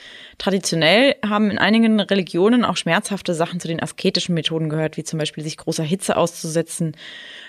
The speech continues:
Ähm, aber in der heutigen Zeit ist das Ziel oft eher die eigenen Bedürfnisse zu erkennen und dann den Willen zu stärken,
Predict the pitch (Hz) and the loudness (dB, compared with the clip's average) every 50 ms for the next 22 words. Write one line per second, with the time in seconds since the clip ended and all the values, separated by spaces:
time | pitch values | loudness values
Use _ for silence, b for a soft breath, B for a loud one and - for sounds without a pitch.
0 | B B B 180 175 170 165 165 - - 170 175 175 165 175 170 170 180 190 240 | B B B -2 0 0 0 0 0 0 2 2 4 4 4 4 4 4 4 4
1 | 220 180 190 185 - 190 180 180 - - - 190 - - - - 202 196 190 185 | 2 2 2 2 2 2 2 2 2 0 -4 -4 -6 -4 0 2 4 6 6 4
2 | - 175 175 - - - 175 175 170 185 - - 151 180 180 180 165 156 - 175 | 4 2 -2 -2 0 2 4 4 4 4 2 2 2 2 2 0 0 2 2 2
3 | 202 - 202 185 - 185 - - 180 - - - - 175 180 180 - 165 156 156 | 2 2 0 -2 -2 -2 -4 -2 -2 -2 -2 -2 -2 -2 0 0 0 0 0 0
4 | 160 190 190 175 160 151 170 170 185 202 208 208 - 196 - - - 170 165 170 | 2 2 2 0 0 2 4 4 4 4 4 2 0 -2 -2 0 2 2 2 2
5 | 175 - - 196 190 180 | 2 0 0 -2 -2 -2